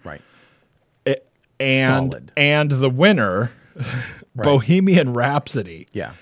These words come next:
Speaker 2: A movie that no one saw and no one liked. <laughs>
Speaker 1: And, and is the
Speaker 2: That won Best Picture.
Speaker 1: And was basically the film you didn't mention but described in the beginning when you're like, in October, there was this rush. I remember when that trailer hit, everyone was like,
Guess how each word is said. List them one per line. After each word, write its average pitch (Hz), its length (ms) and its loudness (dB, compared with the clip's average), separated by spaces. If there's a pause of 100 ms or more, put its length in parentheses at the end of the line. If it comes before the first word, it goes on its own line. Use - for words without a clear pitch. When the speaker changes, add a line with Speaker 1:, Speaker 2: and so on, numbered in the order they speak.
(320)
Speaker 2:
A 160 120 4
movie 214 400 4
that 170 240 2
no 165 180 4
one 240 240 2
saw 160 500 -4 (220)
and 165 220 0
no 196 100 2
one 233 240 2
liked. 196 560 -2
<laughs> - 40 -20 (640)
Speaker 1:
And, 196 240 0
and 180 240 0
is 196 260 -2
the 135 120 -4
Speaker 2:
That 220 280 2
won 202 420 2
Best 175 360 0
Picture. 202 420 -8
Speaker 1:
And 175 220 0
was 160 240 0
basically 143 540 -6
the 110 100 -8
film 113 300 -8
you 107 260 -10 (100)
didn't 127 300 -4
mention 107 400 -10
but 104 220 -10
described 110 440 -6
in 110 60 -10
the 107 60 -10
beginning 113 400 -8
when 104 100 -12
you're 107 100 -12
like, 104 200 -8
in 104 80 -12
October, 131 500 -2
there 110 120 -6
was 104 120 -8
this - 240 -16
rush. 120 380 -6
I 143 80 -8
remember 147 260 -8
when 110 220 -10
that 117 240 -12
trailer 120 380 -6
hit, 113 180 -6
everyone 107 300 -10
was 101 120 -12
like, 87 140 -14